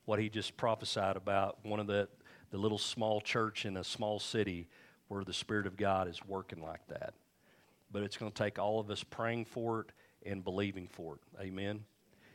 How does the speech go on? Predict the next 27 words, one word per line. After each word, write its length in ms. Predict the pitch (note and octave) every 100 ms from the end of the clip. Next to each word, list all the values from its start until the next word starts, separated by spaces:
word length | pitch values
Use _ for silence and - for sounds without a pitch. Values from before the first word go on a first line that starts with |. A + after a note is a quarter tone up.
| -
And, 400 | F#2 F#2+ F#2+ F#2+
uh, 220 | G2 F#2 F2+
and 140 | F#2+
so 140 | - G#2
what 180 | G#2+
I've 120 | G#2+ G#2+
been 120 | A2
trying 200 | B2 A2+
to 60 |
do 160 | G#2+ A2+
is 140 | G#2+ -
teach 300 | B2+ A#2 -
you 100 | G#2+
through 180 | - G#2
the 60 |
Word, 560 | F#2 G#2 A2 G#2 F#2 F2+ - - - -
uh, 300 | G2 F#2+ F#2 F#2
so 160 | - G#2+
you 220 | G2+ G2+
can 160 | G2 E2+
see 340 | - C3+ A#2+
it 240 | G2 - -
and 160 | F#2+ G2
know 180 | G#2 A2
when 200 | G#2 G2
it 100 | -
happens 720 | B2 B2 - G#2 F#2 F2+